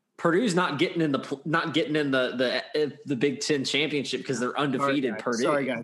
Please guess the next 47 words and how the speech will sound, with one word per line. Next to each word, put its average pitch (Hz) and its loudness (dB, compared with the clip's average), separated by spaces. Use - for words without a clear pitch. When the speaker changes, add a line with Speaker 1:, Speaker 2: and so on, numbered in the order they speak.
Speaker 2:
Good, 202 0
good 196 2
season, 165 2
though. 117 -2
Speaker 1:
Good, 165 2
hey, 175 4
Speaker 2:
Good 170 4
Speaker 1:
good 180 2
Speaker 2:
season. 170 2
Speaker 1:
job. - -4
Hey, - -2
that's 151 0
really 175 2
cool 175 2
that 156 0
y'all 135 2
ca-, 135 -4
y'all 131 0
finished 127 -2
fo-, - -8
four 127 -4
and 104 -2
oh. 82 -16
Good 131 -4
job, 120 0
guys. 104 -4
Like, - -2
Speaker 2:
Yeah. 135 0
Speaker 1:
and 240 0
honestly, 262 0
you 165 0
know 247 2
what? 190 2
I'm 202 2
not 359 0
so 196 2
sure 185 0
that 147 0
the 127 -2
S 151 -2
E - -4
C 175 -2
would 139 2
do 131 2
that 123 0
for 120 -2
Alabama. 107 -4